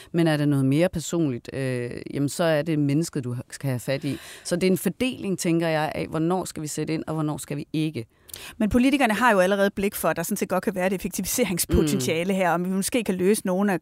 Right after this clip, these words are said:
Speaker 2: af problemerne med manglende, manglende arbejdskraft. I sidste uge, der kunne, øh, digitaliseringsminister Marie Bjerre fremlægge en aftale. Hun har afsat, øh, treogtredive millioner kroner sammen med kommuner og regioner til at fremme digitalisering i sundhedsvæsenet.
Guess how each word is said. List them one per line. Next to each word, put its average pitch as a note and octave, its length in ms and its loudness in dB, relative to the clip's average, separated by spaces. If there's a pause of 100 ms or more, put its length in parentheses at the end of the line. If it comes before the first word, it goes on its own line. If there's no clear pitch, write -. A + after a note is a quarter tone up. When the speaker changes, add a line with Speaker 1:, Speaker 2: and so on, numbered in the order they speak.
(120)
Speaker 2:
af F3 180 0
problemerne F#3 560 0
med D#3+ 120 0
manglende, E3+ 580 0 (240)
manglende F#3+ 540 2
arbejdskraft. - 560 -4 (360)
I B3+ 120 4
sidste E4+ 340 2
uge, D#3 120 -4 (100)
der A3+ 80 4
kunne, G#3+ 360 4
øh, F#3 100 2
digitaliseringsminister G3 1000 -2
Marie E3 220 0
Bjerre G#3 520 2
fremlægge A3 440 0
en F#3 60 0
aftale. A#3 480 0
Hun A3+ 180 2
har G3 140 0
afsat, F3 560 0
øh, - 140 -4
treogtredive - 680 -4
millioner - 400 -8
kroner C#4+ 360 2
sammen E3+ 220 -2
med E3+ 80 -2
kommuner G#3 380 -2
og G#3 80 -4
regioner G3+ 420 0 (420)
til B3 240 4 (100)
at G#3 80 2
fremme F3 380 -4
digitalisering G3 800 -6 (120)
i C4+ 80 -2
sundhedsvæsenet. - 920 -2